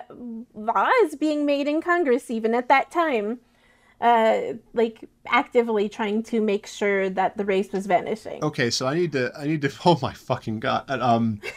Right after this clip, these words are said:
Speaker 1: <laughs>
Speaker 2: so I wanna jump back. I said earlier, like, I wanted to, like, s-, you know, the story of, like, the, the, those, uh, those Native Americans who were at that first, like, the unveiling. And, and now how that almost has, like, a more sinister edge to it, 'cause it's like, they're, they're doing what?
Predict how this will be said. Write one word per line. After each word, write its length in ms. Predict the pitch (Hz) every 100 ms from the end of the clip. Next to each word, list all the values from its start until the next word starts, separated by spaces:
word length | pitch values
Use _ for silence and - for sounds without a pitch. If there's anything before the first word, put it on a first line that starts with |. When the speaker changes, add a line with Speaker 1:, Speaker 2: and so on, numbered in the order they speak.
| -
Speaker 1:
<laughs> 320 | - _ _ -
Speaker 2:
so 120 | 185
I 40 |
wanna 160 | 240 262
jump 200 | 226 202
back. 220 | 190 170
I 80 | 147
said 160 | 208
earlier, 220 | 208 202 185
like, 160 | 160
I 140 | - 147
wanted 240 | 143 151
to, 40 | 139
like, 260 | 131 131 -
s-, 160 | - -
you 180 | 160 135
know, 160 | 131
the 80 | 127
story 280 | - 135 123
of, 100 | 110
like, 260 | 117 107 -
the, 300 | 120 123 113
the, 300 | 117 110 92
those, 320 | 113 110 104
uh, 220 | 104 104
those 200 | 104 107
Native 180 | 110 104
Americans 360 | 107 104 110 101
who 100 | 113
were 100 | 107
at 160 | 104 101
that 180 | 104
first, 640 | - 113 107 104 - - - _ _ _ -
like, 180 | 117 110
the 80 |
unveiling. 720 | 113 110 101 104 110 117 135 131 _ _ _ _ _ _ _
And, 180 | 156 151 - -
and 140 | 175
now 140 | 196
how 180 | 220 185
that 140 | 180 170
almost 180 | 165 165
has, 100 | 151
like, 120 | 151
a 40 |
more 220 | 139 135
sinister 420 | 135 139 131 - 123
edge 240 | 113 117 -
to 180 | 170
it, 260 | 170 262 - _
'cause 160 | - 131
it's 120 | 127
like, 280 | 139 127 - _ -
they're, 180 | 135 139
they're 180 | 143
doing 220 | 139 139 123
what? 220 | 135